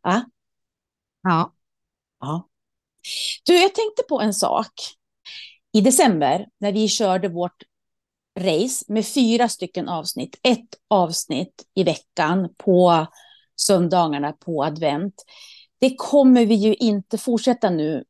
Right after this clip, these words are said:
Speaker 1: med ett avsnitt i veckan, utan vi har ju en liten annan tidplan. Vi tänker oss lite grann så här på vårkanten nu, va?
Speaker 2: Ja, precis.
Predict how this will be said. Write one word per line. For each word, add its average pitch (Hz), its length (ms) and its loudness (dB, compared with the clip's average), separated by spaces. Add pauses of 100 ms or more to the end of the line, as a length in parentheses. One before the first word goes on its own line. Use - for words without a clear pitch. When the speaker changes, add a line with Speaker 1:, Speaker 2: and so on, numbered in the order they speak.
(120)
Speaker 1:
med 175 260 -2
ett - 240 -8
avsnitt 165 360 -6
i 185 60 2
veckan, 185 840 -4 (480)
utan 226 680 2
vi 240 120 -2
har 247 220 -2
ju 254 280 0 (280)
en 240 200 -4
liten 254 360 -4
annan 185 340 -10
tidplan. 202 760 0
Vi 262 140 0
tänker 294 300 2
oss 285 220 -4
lite 285 220 -2
grann 285 180 0
så 294 120 -6
här 294 80 0
på 285 200 -18
vårkanten 214 720 -4
nu, - 200 -10
va? 113 280 -4 (2000)
Speaker 2:
Ja, 254 140 0
precis. 254 460 -2